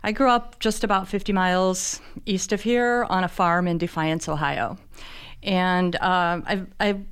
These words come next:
lived a very sheltered life in retrospect, but I did go another fifty miles away to Bowling Green State University,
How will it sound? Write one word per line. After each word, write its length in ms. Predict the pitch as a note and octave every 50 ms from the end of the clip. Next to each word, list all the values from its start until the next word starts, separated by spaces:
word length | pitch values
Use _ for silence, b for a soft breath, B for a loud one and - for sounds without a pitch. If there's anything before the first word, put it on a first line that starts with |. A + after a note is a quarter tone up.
| -
lived 240 | F#3+ G#3+ A#3 A3 A#3
a 40 | A3
very 220 | F#3+ G3+ G3+ G3
sheltered 440 | F#3+ - - F#3 F3+ - A3+ A#3+ A#3
life 440 | B3 B3 B3+ C4+ C#4 C4 - - -
in 300 | A3+ A3+ A3+ A3 A3+ A3
retrospect, 640 | G#3+ G#3+ G#3+ A3+ A3+ - - A#3 A3+ - - - -
but 100 | G#3+ G3
I 100 | G3 G3
did 200 | F#3 G#3 A3 A3
go 380 | - F#3+ F3 F3 F3+ F#3+ G3 F#3+ -
another 320 | F#3 G3 A#3+ C#4+ E4 C#4
fifty 320 | - - F3+ - - G3 F3+
miles 340 | F3 F3 E3+ F3 F3+ F3 -
away 240 | F3 F3+ F3 F3
to 60 | F3+ F3
Bowling 320 | F3 F3+ F3 F3 F#3 F#3
Green 240 | F3+ E3+ E3 F3+ F3+
State 280 | - - - D#3+ D#3 C#3
University, 840 | E3+ F3 E3+ - A#3+ C4 - - - F3 - E3 E3 E3 F3+ F3